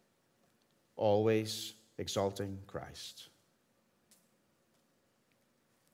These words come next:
Tick. To me, to live is Christ, and to die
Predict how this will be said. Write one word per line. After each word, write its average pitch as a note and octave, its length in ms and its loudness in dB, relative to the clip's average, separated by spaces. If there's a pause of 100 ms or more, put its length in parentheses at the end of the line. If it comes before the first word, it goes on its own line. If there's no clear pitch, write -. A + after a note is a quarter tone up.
(760)
Tick. - 240 -8 (4000)
To - 100 -12
me, G2+ 180 -2
to G2+ 120 -4
live F#2+ 160 0
is F2+ 80 -6
Christ, - 520 -10 (1500)
and - 80 -20
to - 80 -14
die E2 400 -4